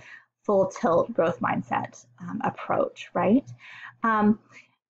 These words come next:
and it just might not have the huge benefits that school districts might be touting, right? Um, I heard, um, a professional development that said growth mindset is the single most important factor in student achievement. And I'm like, "That, the research just doesn't support that," right?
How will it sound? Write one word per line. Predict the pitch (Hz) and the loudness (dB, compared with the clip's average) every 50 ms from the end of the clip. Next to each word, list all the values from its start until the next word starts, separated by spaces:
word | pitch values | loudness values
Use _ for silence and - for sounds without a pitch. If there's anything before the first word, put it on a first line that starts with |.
| _ _ _ _ - | _ _ _ _ 0
and | 240 233 226 226 214 214 208 208 208 202 - - _ - | 2 4 4 4 2 2 2 2 2 2 0 -2 _ 2
it | - 240 233 240 240 | 4 4 4 4 4
just | - 226 226 220 - | 2 2 2 2 2
might | 233 214 208 | 2 2 2
not | 208 190 185 | 2 2 2
have | - - 196 180 180 180 175 175 - - - | 0 0 0 2 2 2 0 0 -2 -4 -4
the | 196 - 185 | 2 2 2
huge | 180 - - - - 220 214 208 202 190 - 196 | 2 2 -2 -6 0 4 4 6 4 4 2 0
benefits | 190 175 175 165 - 170 156 151 - - - | 0 0 0 0 0 0 0 0 0 -2 0
that | - 175 - - | 0 0 0 0
school | - 185 190 | 0 0 2
districts | 185 170 - 160 - - - | 2 2 0 -2 -4 -2 -2
might | 160 160 | -2 0
be | - 151 | 0 -2
touting, | 147 - - - - 101 - - - - - 240 208 - | -2 -2 -4 -2 0 2 2 2 0 -2 -4 -6 -6 -4
right? | - - - 185 196 - - | -2 0 0 0 0 -2 -2
Um, | - 170 165 202 - - - - - - | -2 -2 0 -2 -2 -4 -8 -16 -12 -6
I | - 202 202 | -2 0 0
heard, | 190 214 208 202 196 190 185 - - - | 2 2 2 2 2 2 2 0 -2 -2
um, | - 190 175 175 190 220 - - - - - - - | -2 0 0 0 0 0 -2 -4 -4 -8 -8 -6 -4
a | 190 | -2
professional | 202 196 185 202 185 - - 190 175 | 0 0 0 0 -2 0 2 2 2
development | 165 170 160 160 165 160 156 156 - | 2 2 2 2 2 2 0 2 0
that | 165 170 | 0 0
said | - 170 170 - - - - - - _ | 0 -2 -2 -2 -6 -14 -18 -18 -10 _
growth | - 269 277 285 269 | 2 4 4 6 6
mindset | 240 220 196 190 196 196 - 185 170 151 - - - | 6 4 4 6 2 2 2 2 0 0 0 0 2
is | 190 180 180 | 2 2 2
the | - - 185 180 175 | 2 4 4 4 4
single | - - - - 294 294 294 277 269 254 233 | 2 0 0 4 6 6 8 8 8 8 8
most | 202 190 190 185 185 196 196 196 - | 8 6 6 6 6 4 4 2 2
important | - 190 185 - - 190 180 - 180 180 - - | 2 2 2 2 2 2 2 4 4 4 2 2
factor | - 180 165 175 - - - 170 | 0 0 0 0 0 0 0 0
in | - 175 | 0 0
student | - - - 165 196 - | 0 2 2 2 2 2
achievement. | 165 165 - - - - - - - - - | -2 -2 -2 -2 -2 -2 0 -2 -4 0 2
And | 269 | 4
I'm | 254 277 | 4 4
like, | 302 311 302 - - | 4 2 -2 -4 -2
"That, | 302 302 294 - 269 | -2 0 0 -2 0
the | - 311 | 0 4
research | 294 339 359 349 415 370 - - | 6 6 6 8 6 2 2 4
just | 302 269 - | 2 4 6
doesn't | 269 240 254 226 | 6 6 6 6
support | 208 - 202 - - 254 330 427 - | 4 0 -2 0 2 2 2 2 2
that," | - - - - | 0 -2 -4 -2
right? | - - 196 220 285 320 | -2 0 2 2 2 2